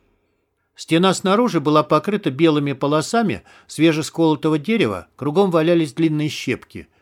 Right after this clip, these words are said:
Недалеко от дома течение лениво таскало по кругу несколько трупов.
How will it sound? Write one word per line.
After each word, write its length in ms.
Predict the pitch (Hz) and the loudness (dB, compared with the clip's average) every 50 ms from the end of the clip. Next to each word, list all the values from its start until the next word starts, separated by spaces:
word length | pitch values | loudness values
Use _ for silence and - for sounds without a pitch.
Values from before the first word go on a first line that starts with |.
| _ _ _ _ _ _ _ _ - | _ _ _ _ _ _ _ _ -4
Недалеко 540 | 160 170 170 165 180 180 196 190 196 220 226 | -2 0 4 4 6 6 6 4 4 2 2
от 160 | 202 151 131 | 2 2 2
дома 320 | 120 143 139 143 147 143 | 2 2 2 2 0 -2
течение 480 | 139 - 151 - - 185 185 175 165 156 | -2 -2 -4 -2 0 0 0 2 2 2
лениво 360 | 156 156 160 175 185 165 165 | 2 2 2 2 2 0 0
таскало 480 | 165 156 147 139 - - 175 160 147 135 | 0 -2 -4 -4 -2 0 0 0 0 0
по 200 | - - 151 - | 0 -2 -2 -2
кругу 320 | - - 233 214 160 147 | 0 -4 -4 -2 -2 -2
несколько 480 | 139 156 156 - - 156 135 - 156 147 | -2 -2 -4 -4 -6 -8 -4 -4 -6 -4
трупов. 560 | - 143 147 123 113 - 92 76 - _ | -2 -4 -4 -4 -6 -8 -14 -16 -16 _